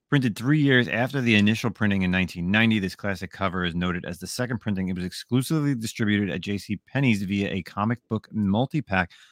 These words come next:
to celebrate the thirtieth anniversary of Spider-Man. For the past two decades, this subsequent printing was highly ignored despite its rarity. This past week, it seemed to be shifting, especially with this new high sale of four hundred and seventy-five dollars for a C G C nine point eight. This second print cover and the standard look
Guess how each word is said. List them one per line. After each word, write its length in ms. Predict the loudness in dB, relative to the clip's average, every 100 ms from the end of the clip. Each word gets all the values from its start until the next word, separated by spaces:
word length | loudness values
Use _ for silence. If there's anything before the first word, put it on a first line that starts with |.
| _
to 60 | -6
celebrate 420 | 0 0 2 -2
the 80 | -2
thirtieth 340 | 0 2 2 2
anniversary 520 | -2 0 0 0 -4
of 60 | -6
Spider-Man. 520 | -2 2 2 2 -4
For 100 | -8
the 60 | -8
past 320 | 0 0 0
two 80 | -2
decades, 380 | -2 0 -2 -2
this 180 | -6 -8 _ _ _ _ _
subsequent 460 | -4 -2 0 0 4
printing 260 | 4 6 6
was 160 | 4 2 -6 -4
highly 380 | 2 2 2
ignored 320 | 0 0 0 -2
despite 300 | -2 -2 -2
its 120 | -2
rarity. 440 | -2 0 0 -2
This 180 | -6 -6
past 320 | -4 -6 -4
week, 180 | -6 -6 -8
it 100 | -10
seemed 340 | -4 0 0
to 60 | 0
be 120 | 0
shifting, 720 | 0 0 0 2 2 2 0 _ _ _
especially 320 | -6 -4 -2
with 120 | -2
this 100 | 0
new 160 | 4 4
high 180 | 6 4
sale 280 | 4 0 0
of 80 | -2
four 200 | 0 2
hundred 220 | 2 2
and 100 | -2
seventy-five 400 | -4 -2 -2 -2
dollars 320 | 0 0 -2
for 80 | -6
a 60 | -8
C 160 | -6
G 120 | -6
C 200 | -4 -2
nine 220 | -2 -2 -4
point 260 | -4 0
eight. 140 | 0 -2
This 240 | -2 -2
second 300 | 0 0 0
print 240 | 0 -2 0
cover 260 | 0 0
and 140 | 0 0
the 40 |
standard 540 | -2 0 2 4 4 4
look 160 | -2